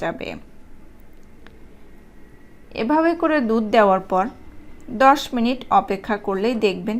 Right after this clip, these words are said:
পুরো দুধটাই সিমাইয়ের সাথে চুষে নিয়েছে। একদমই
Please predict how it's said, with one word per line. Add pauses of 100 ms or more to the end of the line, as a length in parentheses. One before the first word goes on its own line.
পুরো (120)
দুধটাই
সিমাইয়ের
সাথে (160)
চুষে
নিয়েছে। (4000)
একদমই